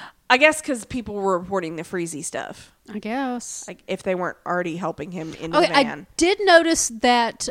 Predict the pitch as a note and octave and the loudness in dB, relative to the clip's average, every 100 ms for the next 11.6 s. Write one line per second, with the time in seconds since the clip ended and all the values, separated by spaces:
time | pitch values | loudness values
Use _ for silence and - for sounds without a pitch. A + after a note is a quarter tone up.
0 | - A3 G#3+ G3 G#3 B3+ C4+ C4+ B3+ - | -2 0 2 0 -2 0 2 2 0 4
1 | B3 A#3 A#3+ A3+ F#3+ G#3 A3 A3+ A3+ - | 4 4 -2 -2 -4 -4 0 2 2 -2
2 | - _ - B3 A3 A#3 - - A3 G#3+ | -8 _ -2 0 2 -2 -4 -2 2 2
3 | E3 D3 - - D#4 D4 C4+ D4+ D4+ B3 | 2 -4 -12 -10 -2 2 2 4 4 2
4 | G#3+ A#3+ E4 D#4 C4+ C4 A#3+ G3+ F3+ G3 | -2 2 2 4 2 4 6 6 6 6
5 | F3+ D3 - D#4 D4 D4+ D4+ C4+ C4 A3+ | 6 4 6 6 6 4 4 4 2 0
6 | A#3 A3 - A3+ G#3+ G3+ - B3+ A#3+ G#3+ | 2 2 0 -4 -2 -4 -2 -2 -2 -4
7 | - A#3+ B3+ B3+ B3 B3 A3+ G#3+ G#3 G3+ | 2 2 4 0 -2 -4 -4 -4 -4 -4
8 | G3 - F3+ F3 D#3 F3+ F3 D3 C#3 - | -6 -6 -6 -4 -4 -4 -4 -4 -6 -10
9 | - - - - - - - - - C#4 | -16 -20 -18 -6 -6 -6 -14 -8 6 10
10 | C4+ C4 C4+ C4 - D4 C4+ B3+ A3+ C4 | 10 8 0 0 2 6 6 4 2 2
11 | C4 F#3 A#3+ A3+ G#3 | 4 4 4 6 4